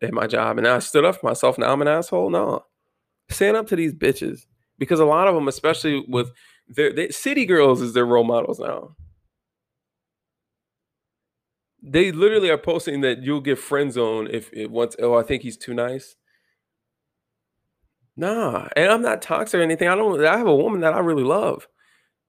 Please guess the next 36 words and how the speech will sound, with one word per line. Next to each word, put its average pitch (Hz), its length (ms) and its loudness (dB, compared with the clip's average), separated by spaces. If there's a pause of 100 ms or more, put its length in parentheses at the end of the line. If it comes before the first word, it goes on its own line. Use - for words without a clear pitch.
(460)
but 131 240 4
we 208 300 0
do 147 200 0
what 190 180 6
we 214 120 0
do. 240 460 2 (580)
And 160 180 2
I, 170 240 0
certain 220 320 0
times 196 280 -2
we're 160 100 -6
talking - 280 -4
about 156 240 -2
certain 151 240 -4
things, 143 380 -4 (400)
and 139 120 0
I'm 160 140 2
like, 147 340 0 (560)
you 151 180 -2
know, 147 460 0 (240)
"Look 156 120 -4
at 185 40 -2
that 175 160 0
bitch 190 140 -2
over 196 180 0
there." 208 360 -4 (2250)
She 214 220 -6
know, 202 220 2
I 175 80 2
mean, 180 220 2
if, 151 220 -2 (160)
if 170 140 -2
that's 233 180 0
another 214 240 0
thing, 175 240 -2
man. 165 260 0